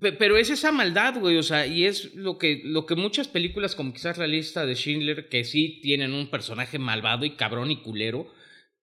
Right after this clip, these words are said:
te enseñan, y también te enseñan que hay gente que nada más, bajo la excusa de seguir órdenes, decidía ignorar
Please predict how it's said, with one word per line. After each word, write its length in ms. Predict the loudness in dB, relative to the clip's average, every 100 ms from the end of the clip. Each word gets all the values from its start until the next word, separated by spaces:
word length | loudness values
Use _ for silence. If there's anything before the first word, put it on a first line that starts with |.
| 0
te 100 | 0
enseñan, 440 | 2 0 0 -2 -4
y 80 | -4
también 320 | -2 -2 -2
te 80 | -4
enseñan 480 | -4 -4 -4 -6
que 100 | -4
hay 60 | -4
gente 300 | -2 -8 -8
que 100 | -8
nada 200 | -6 -4
más, 360 | -4 -6 -10 -10
bajo 200 | -8 -6
la 80 | -6
excusa 380 | -8 -12 -6 -6
de 80 |
seguir 220 | -6 -6 -6
órdenes, 440 | -6 -6 -8 -8
decidía 380 | -10 -8 -4 -4
ignorar 600 | -4 -4 0 0 0 -8